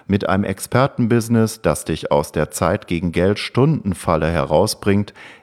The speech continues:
ist strategisches Denken für dich von enormer Bedeutung. Dies ist auch zugleich der Schwerpunkt in den nächsten Wochen.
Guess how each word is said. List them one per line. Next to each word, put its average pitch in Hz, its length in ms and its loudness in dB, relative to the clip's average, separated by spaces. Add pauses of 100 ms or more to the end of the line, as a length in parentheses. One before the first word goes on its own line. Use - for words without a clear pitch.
(140)
ist - 300 -4
strategisches 85 1040 -2
Denken 78 320 -2
für 113 160 0
dich 82 240 -2
von 101 260 0
enormer 76 640 2
Bedeutung. 90 560 -2 (460)
Dies 160 160 2
ist 160 180 0
auch 127 200 2
zugleich 90 580 0
der 85 120 0
Schwerpunkt 101 680 0
in 90 140 -2
den 76 120 0
nächsten 78 440 -2
Wochen. 98 400 2